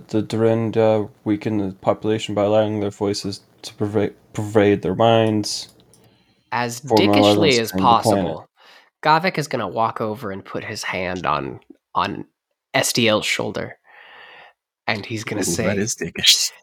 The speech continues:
Speaker 2: he's gonna say,
Speaker 3: <laughs>
Speaker 2: "My good boy, do you not fucking remember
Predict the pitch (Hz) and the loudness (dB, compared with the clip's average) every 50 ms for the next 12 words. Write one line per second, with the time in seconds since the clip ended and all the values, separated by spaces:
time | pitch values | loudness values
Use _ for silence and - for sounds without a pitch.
0 | _ _ _ _ - 156 143 160 139 143 - - - 127 120 113 117 110 - - | _ _ _ _ -2 4 6 6 6 6 4 2 4 4 2 2 2 0 -4 -8
1 | - - - - - - - - 190 185 170 - _ _ _ 120 120 135 131 131 | -12 -12 -18 -20 -20 -20 -10 -6 -6 -6 -6 -8 _ _ _ 0 0 0 2 2
2 | 147 147 131 123 143 143 143 139 113 95 95 - 120 131 143 143 147 160 185 - | 0 0 2 2 2 4 4 4 2 0 -2 -2 0 2 2 2 4 2 2 0
3 | - - - - 139 131 - 165 143 120 113 117 113 113 117 127 135 139 127 110 | -4 -6 -2 -2 -2 0 0 -2 -2 0 0 -2 -2 0 2 2 2 2 0 -2
4 | 98 78 95 98 | -4 -6 -10 -12